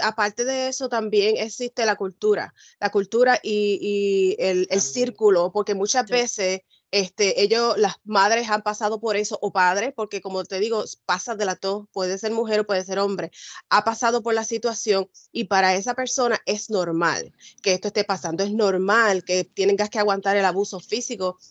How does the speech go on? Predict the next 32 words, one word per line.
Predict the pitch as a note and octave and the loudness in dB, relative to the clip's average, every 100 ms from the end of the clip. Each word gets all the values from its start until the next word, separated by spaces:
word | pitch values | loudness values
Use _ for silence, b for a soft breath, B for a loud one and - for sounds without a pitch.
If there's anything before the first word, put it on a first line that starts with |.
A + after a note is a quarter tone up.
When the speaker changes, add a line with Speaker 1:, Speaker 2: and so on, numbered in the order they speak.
| - | -4
Speaker 1:
el | F#3 | 0
abuso | F3 F#3+ G#3+ | 2 0 -4
mental, | G3 E3 - A2 - E3+ | -4 -4 -4 -6 -6 -12
porque | F3+ E3 F#3+ | -14 -6 -2
el | E3+ | 0
abuso | F3 F3+ - | -2 -4 -8
físico | G#3+ A#3+ B3 G#3 | -8 -8 -4 -6
pues | - E3+ | -6 -10
se | - D#3+ | -6 -2
ve | F#3+ G3+ | 2 4
y | D#3 | 2
pasa, | - G3 - G3 | 2 0 0 -10
se | F3 | -10
cura | - G3+ G3 | -2 0 0
y | |
nada, | F#3 E3+ D#3 - B B | 0 0 -2 -6 B B
el | G3 | 4
abuso | F3 G3 A3+ | 4 0 -2
mental | B3 A3 G#3 G#3+ A3 G3 | -2 -2 -2 -2 0 0
es | F#3+ F#3 - | -4 -8 -6
el | G#3 G#3 | 0 0
peor | - - F#3 F3+ G#3 B3+ G3 F3 F#3+ - B B | 0 -6 -2 2 2 4 4 2 0 -6 B B
porque | - G3 G3+ | 0 0 -2
te | G3 F#3+ | -2 0
atrapa, | E3+ G3+ G#3 G#3+ F3+ D#3+ | 0 2 2 2 -2 -6
ellos | F#3 F#3+ A3 | -6 -6 -6
a | A3+ | -6
veces | A3 A3+ | -8 -8
no | G#3 | -8
se | G#3+ | -4
dan | G3+ G3 _ _ | -4 -4 _ _
cuenta, | - - - F3+ | -6 -6 -6 -10